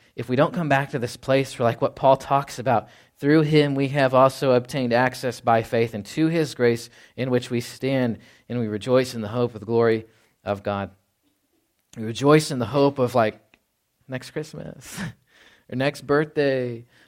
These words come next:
or next whatever, right? And it's not that we don't celebrate good things, right? But at the end of the day,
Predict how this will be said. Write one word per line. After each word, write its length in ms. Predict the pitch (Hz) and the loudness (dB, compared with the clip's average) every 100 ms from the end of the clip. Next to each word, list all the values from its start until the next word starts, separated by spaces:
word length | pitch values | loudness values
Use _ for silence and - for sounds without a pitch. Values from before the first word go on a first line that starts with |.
| _ | _
or 100 | 123 | -4
next 360 | 120 160 - - | -2 -4 -6 -8
whatever, 540 | 101 90 92 87 92 _ _ - | -6 -4 -6 -10 -16 _ _ -12
right? 300 | 98 107 - _ _ _ _ _ _ _ - | -10 -10 -16 _ _ _ _ _ _ _ -14
And 80 | |
it's 120 | 127 127 | -10 -6
not 120 | 156 | -4
that 80 | 147 | -2
we 80 | |
don't 140 | 127 98 | -4 -6
celebrate 420 | - 104 101 92 | -6 -6 -4 -8
good 160 | 90 - | -10 -14
things, 400 | 78 80 - _ _ | -16 -18 -20 _ _
right? 280 | 104 101 117 _ _ _ _ _ _ _ _ - | -16 -16 -18 _ _ _ _ _ _ _ _ -10
But 100 | 110 | -8
at 60 | |
the 80 | 123 | -4
end 100 | 156 | -2
of 60 | 143 | 0
the 40 | |
day, 300 | 127 127 120 | 2 0 -2